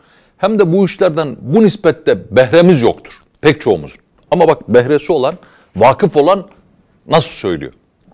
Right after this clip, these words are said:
Hazreti Ali deyip geçmiyor. İfadeye bakın. Bak şimdi. Saki-i Kevser,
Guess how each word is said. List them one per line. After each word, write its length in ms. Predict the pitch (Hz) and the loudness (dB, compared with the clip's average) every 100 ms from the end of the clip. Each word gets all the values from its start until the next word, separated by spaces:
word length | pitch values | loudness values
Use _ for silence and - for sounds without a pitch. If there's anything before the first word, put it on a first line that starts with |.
| _ _ - | _ _ -8
Hazreti 260 | 123 143 | -6 -2
Ali 160 | 147 123 | -2 0
deyip 200 | 131 113 | -4 -4
geçmiyor. 340 | 127 - 78 | -6 -8 -16
İfadeye 380 | - 110 110 117 | -6 0 2 2
bakın. 260 | 85 156 180 _ _ _ _ _ _ _ _ - | 0 -6 -18 _ _ _ _ _ _ _ _ -20
Bak 120 | - - | -18 -18
şimdi. 320 | - - - _ _ _ _ _ - _ _ _ _ _ _ _ _ _ _ _ _ _ _ _ | -20 -20 -20 _ _ _ _ _ -20 _ _ _ _ _ _ _ _ _ _ _ _ _ _ _
Saki-i 840 | - - 127 120 - 165 151 156 | -10 2 4 4 2 2 4 0
Kevser, 760 | - 120 110 - 147 - - | 2 0 2 4 4 4 -6